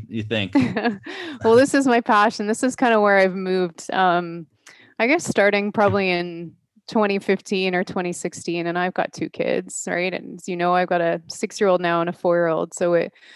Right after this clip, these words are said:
Speaker 2: the passion for unstructured outdoor play grows even more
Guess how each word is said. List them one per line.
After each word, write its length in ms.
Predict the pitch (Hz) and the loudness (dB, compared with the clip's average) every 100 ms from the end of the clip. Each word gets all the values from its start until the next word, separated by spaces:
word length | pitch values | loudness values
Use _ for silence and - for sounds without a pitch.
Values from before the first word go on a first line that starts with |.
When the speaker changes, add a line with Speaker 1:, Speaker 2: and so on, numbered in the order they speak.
| - _ | -20 _
Speaker 2:
the 80 | - | -8
passion 540 | - 208 214 - 208 | 2 2 2 0 -4
for 140 | 202 190 | 0 0
unstructured 480 | 180 185 185 - 180 | 0 0 -2 0 2
outdoor 340 | 175 165 175 | 2 2 -2
play 360 | 170 185 170 165 | 2 2 4 2
grows 340 | 156 185 185 | 0 2 2
even 300 | 180 165 170 | 0 -2 -4
more 520 | 165 156 160 151 175 | -4 -2 0 -2 -4